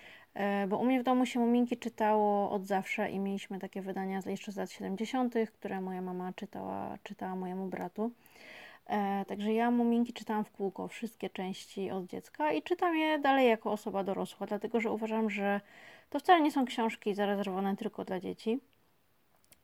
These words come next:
E, przede wszystkim ze względu na to, że Tove Jansson miała, e, taką niezwykłą zdolność odmalowywania ludzkich, e, przeróżnych charakterów i dziwactw właśnie,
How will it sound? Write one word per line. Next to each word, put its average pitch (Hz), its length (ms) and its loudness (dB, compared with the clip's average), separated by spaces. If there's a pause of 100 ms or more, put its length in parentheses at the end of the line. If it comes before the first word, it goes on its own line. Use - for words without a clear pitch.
(100)
E, 214 480 4
przede 233 200 0
wszystkim 262 280 0
ze 254 80 0
względu 247 340 2
na 226 160 4
to, 233 160 0
że 208 420 2
Tove 220 220 0
Jansson 220 380 0
miała, 202 380 2 (520)
e, 190 540 0
taką 208 220 -6
niezwykłą 220 460 2
zdolność 214 500 2
odmalowywania 208 1080 0
ludzkich, 202 580 -2
e, 185 480 -2 (180)
przeróżnych 214 540 -2
charakterów 208 760 0
i 196 120 0
dziwactw 190 560 0
właśnie, 185 540 -4